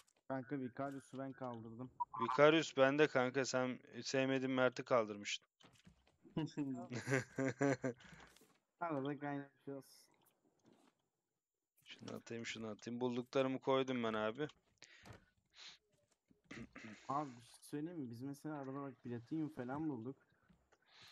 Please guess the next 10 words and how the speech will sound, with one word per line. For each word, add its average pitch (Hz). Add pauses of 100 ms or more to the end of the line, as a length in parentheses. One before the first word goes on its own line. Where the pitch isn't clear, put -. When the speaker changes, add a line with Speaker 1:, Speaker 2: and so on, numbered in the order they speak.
(140)
Speaker 1:
O 131
hiç 143
Speaker 2:
Ma- 143
Speaker 1:
gümürtüye 127
gitti. 113 (300)
Speaker 2:
Ma, 151
ben 143
hepsini 143
kutuya 131
koydum 113